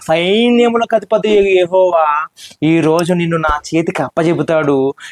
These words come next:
నిన్ను నేను తెగ నరుకుతాను" అని చెప్పేసి, గొలియాతుకి కూడా దేవుని యొక్క శక్తిని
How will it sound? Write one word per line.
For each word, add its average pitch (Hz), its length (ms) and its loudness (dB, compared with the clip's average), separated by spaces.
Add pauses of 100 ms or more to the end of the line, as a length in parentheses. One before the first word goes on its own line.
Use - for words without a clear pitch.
(140)
నిన్ను 147 280 0
నేను 151 500 0 (600)
తెగ 135 220 -2
నరుకుతాను" 165 560 -2
అని 156 100 -4
చెప్పేసి, 139 840 -4 (400)
గొలియాతుకి 214 840 0
కూడా 175 500 0 (480)
దేవుని 220 520 2
యొక్క - 240 -2
శక్తిని 226 920 0